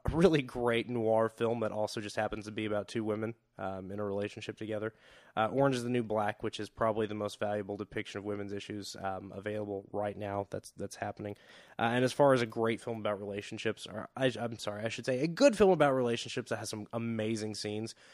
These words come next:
uh, and that's Closer, um, directed by,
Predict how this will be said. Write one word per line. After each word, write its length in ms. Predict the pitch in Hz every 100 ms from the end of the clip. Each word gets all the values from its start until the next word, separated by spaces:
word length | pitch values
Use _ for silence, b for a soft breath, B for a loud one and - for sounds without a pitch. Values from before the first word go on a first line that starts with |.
| b b
uh, 160 | 101 98
and 100 | 110
that's 160 | 113
Closer, 540 | - - 110 - 120 120 _ _ _ -
um, 300 | - 90 - -
directed 520 | 113 110 113 120 117
by, 440 | 101 104 107 123